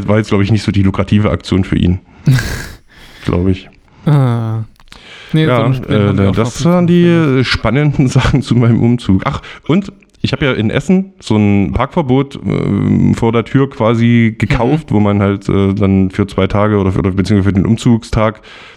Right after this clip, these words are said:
Speaker 1: dann, äh, dort absperrt. Und da hat sich tatsächlich jemand hingestellt und ich konnte mit meinem Transporterchen da nicht hinfahren. Und dann musste ich nach einer Stunde Wartezeit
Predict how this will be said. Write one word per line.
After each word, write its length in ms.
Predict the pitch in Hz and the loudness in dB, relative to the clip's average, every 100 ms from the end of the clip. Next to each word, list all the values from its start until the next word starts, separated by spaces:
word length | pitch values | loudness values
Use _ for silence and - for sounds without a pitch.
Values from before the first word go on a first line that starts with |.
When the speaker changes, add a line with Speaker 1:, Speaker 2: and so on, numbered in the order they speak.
| - - | -14 -4
Speaker 1:
dann, 280 | 98 104 | 0 0
äh, 180 | 82 98 | 2 0
dort 140 | 98 95 | 0 -2
absperrt. 440 | - - 139 135 - - - - - _ | -2 -2 -4 -4 -20 -20 -20 -20 -20 _
Und 300 | 127 123 123 | 0 2 2
da 80 | 107 | -2
hat 100 | 120 | -2
sich 120 | - | -2
tatsächlich 500 | 135 - 151 175 - | -2 0 -2 -2 -2
jemand 240 | 170 165 | 0 2
hingestellt 500 | 165 214 - 117 147 | 2 2 0 0 0
und 300 | - 131 131 | 0 0 0
ich 100 | - - | -2 -2
konnte 200 | 143 151 | 0 0
mit 100 | 127 | 2
meinem 280 | 127 127 | 2 0
Transporterchen 560 | 127 127 - 170 156 98 | 0 -2 -2 -2 0 2
da 80 | 92 | 2
nicht 160 | 95 | 2
hinfahren. 500 | 104 101 113 123 196 196 - - - _ | 0 0 0 0 0 -4 -16 -20 -20 _
Und 240 | 110 110 | 0 2
dann 160 | 110 110 | 2 0
musste 320 | 110 165 - | 0 -2 0
ich 160 | 190 - | -2 2
nach 140 | - | 0
einer 180 | - 151 | 2 0
Stunde 260 | - 151 139 | 0 0 0
Wartezeit 480 | 135 147 - 110 | 0 -2 0 -2